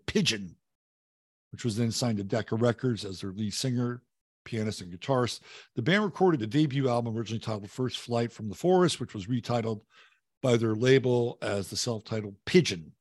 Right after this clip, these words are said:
And shortly after the album's release, the band released the single Rubber Bricks with Prison Walls before disbanding.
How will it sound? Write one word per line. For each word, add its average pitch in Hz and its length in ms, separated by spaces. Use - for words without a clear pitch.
And 110 120
shortly 123 600
after 101 300
the 95 180
album's 95 380
release, 127 320
the - 80
band 104 340
released 98 220
the - 60
single 95 340
Rubber 92 280
Bricks - 580
with 95 220
Prison 107 400
Walls 107 480
before 92 320
disbanding. 90 640